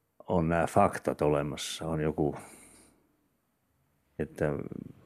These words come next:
musta, musta katsomalla viihdeohjelmia, niin ei pysty tekemään hyvää viihdettä. Mut katsomalla dokumentteja,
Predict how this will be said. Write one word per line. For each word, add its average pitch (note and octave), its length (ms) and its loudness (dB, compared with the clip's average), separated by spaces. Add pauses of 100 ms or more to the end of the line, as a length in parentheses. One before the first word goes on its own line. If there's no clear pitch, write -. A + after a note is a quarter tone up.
(400)
musta, - 300 0 (1900)
musta - 260 -4
katsomalla D#2+ 640 4
viihdeohjelmia, C#2+ 920 6
niin C#2+ 140 -2
ei C#2+ 120 0
pysty - 360 -8
tekemään D2+ 420 -2
hyvää C#2+ 320 0
viihdettä. C2 500 -4
Mut C#2 180 -6
katsomalla D2 680 -2 (580)
dokumentteja, D2 960 4